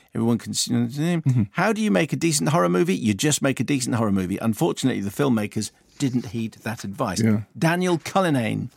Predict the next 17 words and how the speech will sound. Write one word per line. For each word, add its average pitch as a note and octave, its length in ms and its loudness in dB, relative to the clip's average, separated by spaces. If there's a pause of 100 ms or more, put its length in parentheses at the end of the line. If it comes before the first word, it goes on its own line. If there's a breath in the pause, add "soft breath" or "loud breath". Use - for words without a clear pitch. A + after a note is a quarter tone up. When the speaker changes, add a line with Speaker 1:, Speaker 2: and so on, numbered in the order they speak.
(640 loud breath)
Speaker 1:
Uh, B2 200 0
Rings G3 360 4
is D#3 100 4
appalling. A2 600 0
I C3+ 120 0
almost D#3 260 2
fell C#3 160 2
asleep - 360 0
halfway G2 340 -2
through. A#2+ 300 -2
At - 80 -2
Speaker 2:
Yeah, F3+ 120 2
Speaker 1:
least F#3 100 0
Speaker 2:
exactly. F#3 400 0
I C3+ 80 2
mean, D3 160 4
I F#3+ 200 2